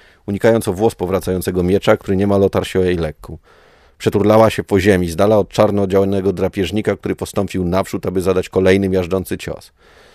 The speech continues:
Znów ledwo go uniknęła i tym razem odskoczyła w tył, aby zyskać na czasie i odzyskać oddech. Odbiciem długich, silnych nóg wyrzuciła ciało w powietrze, robiąc salto nad głową Vadera i lądując za jego plecami. Jej ciało poruszało się szybciej niż myśli, wiedzione treningiem, intuicją i mocą, kiedy uderzyła w niego,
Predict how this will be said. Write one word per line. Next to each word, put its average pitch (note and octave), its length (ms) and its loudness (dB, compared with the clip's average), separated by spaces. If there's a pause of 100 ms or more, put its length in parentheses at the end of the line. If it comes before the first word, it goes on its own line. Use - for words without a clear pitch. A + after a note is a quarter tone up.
(160)
Znów C3 260 2
ledwo F2+ 280 0
go E2+ 100 -2
uniknęła F2+ 520 2
i G#2 60 0
tym G2+ 120 -2
razem G2 240 0
odskoczyła G2 460 -2
w - 100 -12
tył, G2+ 180 0
aby F#2 160 -4
zyskać F#2 340 -6
na F2 120 -4
czasie G#2 280 -6
i F#2+ 60 -2
odzyskać F#2 400 -6
oddech. D2 440 -12 (800)
Odbiciem G2 380 0
długich, A#2 300 -2
silnych A2 380 -2
nóg A2 180 0
wyrzuciła G2 480 0
ciało G2 220 2
w - 80 -8
powietrze, G2 400 -2
robiąc G2 280 -4
salto G2 360 -2
nad D#2 140 -10
głową D#2+ 260 -6
Vadera E2+ 500 -2 (420)
i F#2+ 40 -4
lądując G#2 380 2
za G2 80 0
jego F#2+ 160 0
plecami. - 540 -6 (720)
Jej G2+ 120 -2
ciało A#2+ 220 4
poruszało A2 420 2
się - 120 -2
szybciej - 440 -2
niż A2+ 180 -4
myśli, E2 320 -6
wiedzione F#2 320 -2
treningiem, G#2+ 560 -2
intuicją G2+ 460 -4
i F#2+ 140 -2
mocą, F2+ 400 -2
kiedy E2 200 -8
uderzyła F2+ 720 0
w E2 80 -10
niego, F#2+ 340 -2